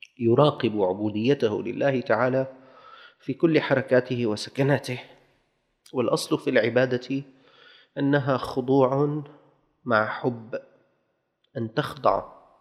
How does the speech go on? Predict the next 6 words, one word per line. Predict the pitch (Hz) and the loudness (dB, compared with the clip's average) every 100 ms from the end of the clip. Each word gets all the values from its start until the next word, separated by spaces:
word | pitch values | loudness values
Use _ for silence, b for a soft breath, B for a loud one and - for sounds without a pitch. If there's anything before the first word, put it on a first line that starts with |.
| _ _ _ _ _ _ | _ _ _ _ _ _
لأوامر | 127 113 123 143 131 120 | -6 0 2 4 2 -2
الله | 110 127 123 | 0 0 0
تعالى | - 110 139 143 139 - - - | 0 0 2 2 0 -4 -14 0
<coughs> | 1017 1077 1077 1077 - - - - 135 | 4 6 6 2 -8 -20 -20 -10 -2
مع | 113 113 | 0 0
حب، | 156 135 120 104 | -2 0 0 0